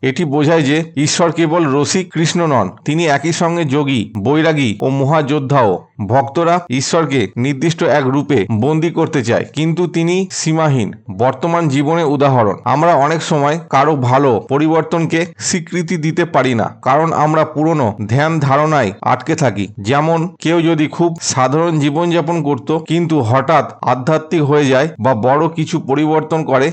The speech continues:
তখন কাছের মানুষরা তাকে বুঝতে পারে না। ঈশ্বর আমাদের জীবনে নানা রূপে আছেন, কখনো শিক্ষক, কখনো বন্ধু, কখনো কঠিন পরীক্ষার মাধ্যমে। ফলাফল, সত্যকে শুধু নির্দিষ্ট ছাঁচে ফেলে বিচার করা যায় না।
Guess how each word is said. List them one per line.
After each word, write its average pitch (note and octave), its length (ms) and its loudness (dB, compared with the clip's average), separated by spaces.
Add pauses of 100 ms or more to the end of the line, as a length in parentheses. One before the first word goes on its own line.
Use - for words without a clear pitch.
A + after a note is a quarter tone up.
(120)
তখন D3+ 360 0
কাছের C3+ 400 0
মানুষরা D3 600 0
তাকে C3+ 260 0
বুঝতে C#3+ 360 0
পারে A#2+ 260 2
না। F#2 220 -4 (120)
ঈশ্বর E3 340 0
আমাদের D#3+ 360 2
জীবনে C#3 460 0 (100)
নানা C#3 340 2
রূপে D#3+ 280 0
আছেন, C#3 420 2
কখনো D#3 340 0
শিক্ষক, D#3 560 -2
কখনো D3 300 0
বন্ধু, C#3 520 0
কখনো D3+ 380 0
কঠিন D#3 360 0
পরীক্ষার D3 460 -2
মাধ্যমে। G#2+ 460 -2 (100)
ফলাফল, C#3 480 2 (100)
সত্যকে D#3 520 -2
শুধু E3+ 520 0
নির্দিষ্ট D3 440 0
ছাঁচে D#3 380 -2
ফেলে E3 300 0 (120)
বিচার C#3 380 0
করা D#3 200 2
যায় B2 220 2
না। G2 240 -4